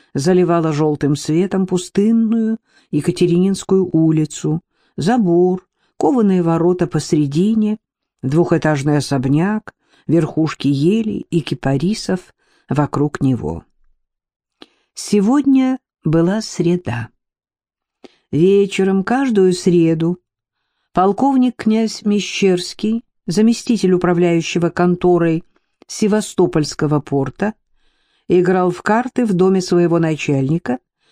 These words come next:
капитана первого ранга Дмитрия Ивановича Доможирова. Туда приходили и другие любители попытать счастье за зелёным ломберным столом из штаб-офицеров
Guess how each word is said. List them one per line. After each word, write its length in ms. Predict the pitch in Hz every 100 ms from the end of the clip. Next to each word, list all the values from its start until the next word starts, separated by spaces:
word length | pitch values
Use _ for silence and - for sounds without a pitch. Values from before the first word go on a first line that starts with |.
| _ _
капитана 760 | 202 185 196 226 240 226 208 175
первого 520 | 214 196 185 185 185
ранга 340 | 226 226 208
Дмитрия 460 | 185 202 202 196 196
Ивановича 680 | 185 190 180 190 185 180 180 _ _ _ _ _ _ _ _
Доможирова. 1000 | 165 214 226 247 226 247 202 143 113 95 - _ _ _ _ _ -
Туда 260 | 233 302
приходили 560 | - 196 196 165 175 165
и 60 |
другие 440 | 160 160 151 226 254
любители 520 | 254 226 233 233 226
попытать 500 | 220 214 220 202 196
счастье 680 | - 202 190 185 190 185 180 _ _ _ _ -
за 200 | 151 185
зелёным 500 | 175 180 180 175 175
ломберным 640 | 170 170 165 160 165 151
столом 560 | - 160 160 220 247 - _ _ _ _ _ - -
из 220 | - 185 180
штаб-офицеров 1040 | - - 180 175 160 160 - 185 202 208